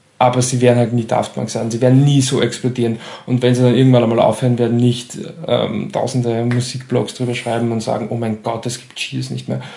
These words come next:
sondern es wird halt einfach nie so wirklich und so wird eben auch das Leben von Paul dargestellt. Er hat halt irgendwie diese Freundin, aber ist das überhaupt wirklich was? Und irgendwie,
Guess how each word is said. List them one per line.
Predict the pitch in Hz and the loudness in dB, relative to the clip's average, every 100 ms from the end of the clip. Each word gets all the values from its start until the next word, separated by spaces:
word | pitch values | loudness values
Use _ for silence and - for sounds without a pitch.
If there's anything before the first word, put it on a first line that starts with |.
| - - | -20 -14
sondern | - 127 | -4 0
es | 123 | 4
wird | 135 | 6
halt | 127 120 | 4 2
einfach | 117 | 0
nie | 120 123 127 135 135 | 2 4 6 6 4
so | 131 127 | 2 2
wirklich | 117 113 - - - - | 2 0 -4 -12 -12 -14
und | - 123 120 107 - - - | 0 4 4 2 -6 -10 -8
so | 131 139 131 | -2 2 2
wird | 127 | 4
eben | 131 117 | 4 2
auch | 123 | 0
das | 127 | -2
Leben | 120 123 127 | 0 2 2
von | 127 | 0
Paul | - 123 135 | 0 4 4
dargestellt. | 120 107 107 - 107 - | 2 0 -4 -6 -8 -6
Er | 107 | -2
hat | 110 | 0
halt | 123 | 0
irgendwie | 139 139 127 | 0 2 2
diese | 123 123 | 2 -2
Freundin, | 123 113 113 117 | -4 -2 0 0
aber | 117 120 - - _ - - 82 | 0 0 -2 -12 _ -20 -20 -6
ist | 127 165 | -2 2
das | 175 | 2
überhaupt | 139 135 131 | 2 0 0
wirklich | 139 135 127 | -2 -2 0
was? | 127 123 - | 0 0 -2
Und | 127 123 - - - - - - - - | -4 -6 -14 -18 -18 -20 -18 -16 -14 -12
irgendwie, | - 139 143 135 127 123 - | -2 0 2 6 4 4 -4